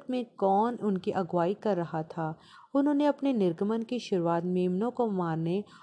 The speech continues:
और मेमनों के लहू को अपने दरवाज़ों की चौखटों पर लगाने के द्वारा की थी, जो एक चिन्ह था कि उनका यह विश्वास था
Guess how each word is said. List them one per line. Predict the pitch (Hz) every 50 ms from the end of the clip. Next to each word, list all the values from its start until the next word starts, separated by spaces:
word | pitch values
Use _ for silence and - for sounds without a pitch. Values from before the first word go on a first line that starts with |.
| - - -
और | - 226 226
मेमनों | 214 214 214 226 226 240 269 269
के | 269 - 247
लहू | 214 185 175 165 175 214
को | 214 - - 214
अपने | 196 - 185 185 - 190 185
दरवाज़ों | 180 170 175 170 165 165 160 165 160 220 226
की | 214 - 233
चौखटों | 208 - 214 180 175 - - 220 226
पर | 220 220 214
लगाने | 196 180 160 160 165 160 165 175 196
के | 196 - 220 190
द्वारा | 165 175 170 160 170 208
की | 214 214 - - 175 165
थी, | 165 - 170 160 151 151 - - _ _ _ _ _ _ _ _ _ _ _ _ _ _ _ -
जो | 175 160 196 196 185 185 202 208 - - - - - - _ -
एक | 262 262 277 269
चिन्ह | - - - 254 254 254 269 262
था | 262 254 262 262 226 208 - - _ _ _ _ _ _ _ _ _ _
कि | - - 220 -
उनका | - 208 240 247 247 233 - 214
यह | 202 190 196 185
विश्वास | 175 185 175 - - 185 180 190 214 208
था | - - 190 180 170 180